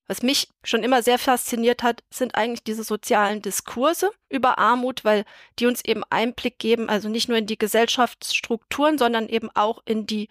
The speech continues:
sozialen und politischen Ordnungsvorstellungen. Ich habe mich also immer wieder schon mit Armut beschäftigt und zwar vornehmlich mit der freiwilligen Armut, mit der religiösen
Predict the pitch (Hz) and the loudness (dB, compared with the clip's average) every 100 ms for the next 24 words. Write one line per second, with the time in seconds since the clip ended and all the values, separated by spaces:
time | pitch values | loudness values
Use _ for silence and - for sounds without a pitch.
0 | - - - - _ - 202 - - 175 | -14 -20 -20 -20 _ -6 -4 -2 0 2
1 | 196 220 214 - 208 - 220 214 - 196 | 2 0 -4 -6 -4 -2 -4 -4 0 0
2 | 226 240 226 - - - - 196 180 - | 0 -4 -4 -8 -12 -14 -2 0 2 0
3 | - - 156 139 104 160 - - - 247 | 0 0 0 -2 -8 -12 -14 -6 -4 -2
4 | 233 - 214 226 220 214 202 175 _ _ | -2 0 0 0 0 2 0 -2 _ _
5 | _ _ - 262 339 349 370 - 262 294 | _ _ -6 -2 2 2 2 -2 0 0
6 | 285 254 - - - - - - 220 240 | -2 -4 -6 -14 -18 -20 -20 -4 -2 0
7 | 247 - - 208 233 240 - - 320 - | -4 -6 -6 -2 2 0 -2 -8 -8 -8
8 | 233 220 - - _ - - 196 208 220 | -8 -6 -8 -10 _ -16 -6 0 4 4
9 | 233 - - - _ _ _ _ - 233 | 0 -6 -20 -20 _ _ _ _ 0 0
10 | 226 220 220 - 214 214 202 - _ - | 0 -6 -8 -10 -4 0 0 -2 _ -6
11 | 214 233 240 226 185 - 196 - 202 240 | 0 2 2 -2 -4 -8 -8 0 0 2
12 | 277 - - 220 208 220 - - 220 247 | -2 -8 -4 0 0 0 -6 -2 2 2
13 | 247 185 - | 0 -6 -12